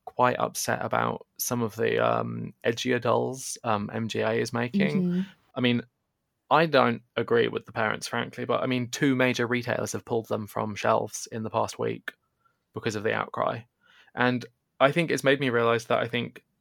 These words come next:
Speaker 1: U K consumers are probably a lot more conservative with dolls than I had expected.
Speaker 2: Mm-hmm.
Speaker 1: And,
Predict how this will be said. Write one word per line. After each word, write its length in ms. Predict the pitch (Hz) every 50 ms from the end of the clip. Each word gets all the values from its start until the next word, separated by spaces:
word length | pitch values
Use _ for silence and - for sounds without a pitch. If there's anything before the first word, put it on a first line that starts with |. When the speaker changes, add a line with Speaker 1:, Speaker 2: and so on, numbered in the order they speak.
| _ _ _
Speaker 1:
U 260 | 131 120 120 127 127
K 200 | - 135 123 123
consumers 560 | 120 - 120 113 - 120 117 117 117 117 113 -
are 140 | 123 113
probably 480 | - - - 117 113 113 117 120 113 110
a 60 | 110
lot 220 | 110 117 113 - -
more 140 | 123 120
conservative 640 | 117 - 120 113 - 113 117 117 - - 120 113 107 -
with 220 | - 117 113 107 - -
dolls 520 | 110 113 117 117 120 127 123 120 - - - 123
than 220 | - 110 110 113 113
I 120 | 113 113
had 160 | 107 110 104
expected. 540 | - - - - - - - - - 254 - _ _ _ _ _ -
Speaker 2:
Mm-hmm. 500 | 185 196 196 196 190 175 170 175 202 226 226 - _ _ _ _ _ _ _ _ _ _ _ _ _ _ _ _ _ _ _ _ _ - - - - - - - - - - - - - - - _ _ _ _ _
Speaker 1:
And, 440 | - 127 120 117 117 117 120 - -